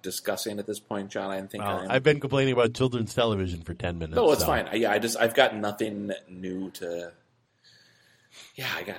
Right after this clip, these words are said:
Speaker 1: Yeah, I guess I'm, I'm tapped out. It's Friday night.
Speaker 2: Right.
Speaker 1: Everyone else is out, you know, enjoying their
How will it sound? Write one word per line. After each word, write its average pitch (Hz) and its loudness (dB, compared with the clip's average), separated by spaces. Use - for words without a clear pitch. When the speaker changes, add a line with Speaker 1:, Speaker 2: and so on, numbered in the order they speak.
Speaker 1:
Yeah, 80 -8
I 80 -8
guess 82 -6
I'm, 80 -14
I'm 92 -10
tapped - -6
out. 85 -2
It's 120 0
Friday 107 2
night. 95 -4
Speaker 2:
Right. 101 4
Speaker 1:
Everyone 113 2
else 104 0
is 92 -6
out, 98 2
you 98 -8
know, 92 0
enjoying 92 -2
their 92 -2